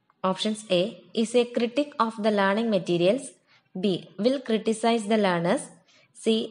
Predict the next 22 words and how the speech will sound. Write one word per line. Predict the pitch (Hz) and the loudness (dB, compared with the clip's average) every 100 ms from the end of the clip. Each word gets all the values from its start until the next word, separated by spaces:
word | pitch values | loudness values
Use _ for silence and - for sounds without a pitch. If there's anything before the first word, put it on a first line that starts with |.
| - 214 | 4 6
always | 214 226 254 - - | 8 6 4 2 0
tries | 214 226 - | 0 0 -2
to | 247 - 202 | -4 -2 -2
improve | 196 208 226 220 | 0 0 0 -4
his | 214 - 196 | -6 -4 -2
own | 202 196 | -2 -2
teaching, | 185 175 220 320 - _ _ _ - 185 | -4 -2 -4 -4 -10 _ _ _ -4 0
ഡി, | 214 202 - 202 | 0 -2 -2 -2
advises | 196 214 220 226 254 254 - - _ _ 208 | 0 2 2 0 -4 -4 -16 -20 _ _ 2
colleagues | 214 233 247 - - | 4 4 0 -10 -4
to | 233 - 202 | -4 -2 -4
improve | 202 190 247 - 208 | -2 -2 -4 -4 -4
teaching. | 180 - 147 - _ _ _ _ _ _ _ _ _ _ _ _ _ _ _ _ _ _ - _ - | -4 -4 -6 -8 _ _ _ _ _ _ _ _ _ _ _ _ _ _ _ _ _ _ -20 _ -4
ആൻസർ | 196 190 196 226 - - - | -4 0 0 0 -6 -10 -2
സി, | 190 226 - 196 | -2 -2 -4 0
always | 208 208 233 254 226 | 2 2 -2 -2 -2
tries | 202 214 - | 0 -2 -6
to | 220 | -4
improve | 196 185 202 196 | -4 -2 -2 -4
his | 202 220 | -4 -4
own | 349 - - _ 208 | -6 -10 -20 _ -4
teaching. | 180 160 | -2 -4